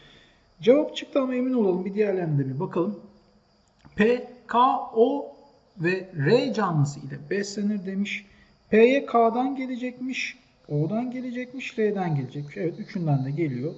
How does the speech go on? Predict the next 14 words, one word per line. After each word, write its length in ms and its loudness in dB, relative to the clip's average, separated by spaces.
Doğru. 400 4
R 260 10
otçul 540 4
bir 140 -2
canlıdır. 420 -2
Yani 280 -2
üreticileri 680 0
tüketecek. 800 -4
Üreticiydi 580 2
şu 140 -2
M. 320 6
Üreticiyi 420 0
tüketmiş. 460 -10
Doğru. 380 6